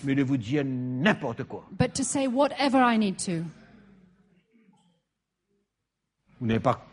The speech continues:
Speaker 1: je crois que vous n'avez pas compris.
Speaker 2: I'm not sure that you've understood.
Speaker 1: Mais si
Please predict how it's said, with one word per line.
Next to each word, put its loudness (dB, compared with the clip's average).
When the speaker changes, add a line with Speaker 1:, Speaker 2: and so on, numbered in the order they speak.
Speaker 1:
je 6
crois 4
que -14
vous -2
n'avez 0
pas 0
compris. -6
Speaker 2:
I'm 2
not 4
sure 0
that 0
you've 2
understood. 2
Speaker 1:
Mais 4
si -2